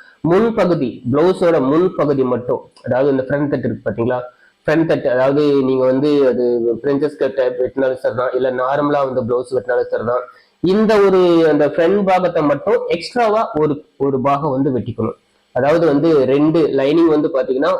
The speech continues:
இந்த பக்கம் ஒண்ணு, இந்த பக்கம் ஒண்ணு, ஓகேங்களா, அடிஷனலா நம்ம வெட்டுவோம். அது போக இன்னொன்னு எக்ஸ்ட்ராவா வந்து பாத்தீங்கன்னா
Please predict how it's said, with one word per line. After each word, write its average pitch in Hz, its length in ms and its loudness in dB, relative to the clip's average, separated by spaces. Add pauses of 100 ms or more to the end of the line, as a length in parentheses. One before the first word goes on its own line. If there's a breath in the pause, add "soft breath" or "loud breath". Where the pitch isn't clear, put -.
இந்த 139 160 0
பக்கம் 143 240 -4
ஒண்ணு, 156 160 0
இந்த 131 120 0
பக்கம் 127 260 -4
ஒண்ணு, 123 140 -4 (140)
ஓகேங்களா, 127 420 -2
அடிஷனலா 135 460 -4
நம்ம 127 200 -2
வெட்டுவோம். 113 380 -2 (320 soft breath)
அது 160 240 0
போக 208 300 0
இன்னொன்னு 190 560 2
எக்ஸ்ட்ராவா 165 460 0
வந்து 139 200 0
பாத்தீங்கன்னா 131 400 -2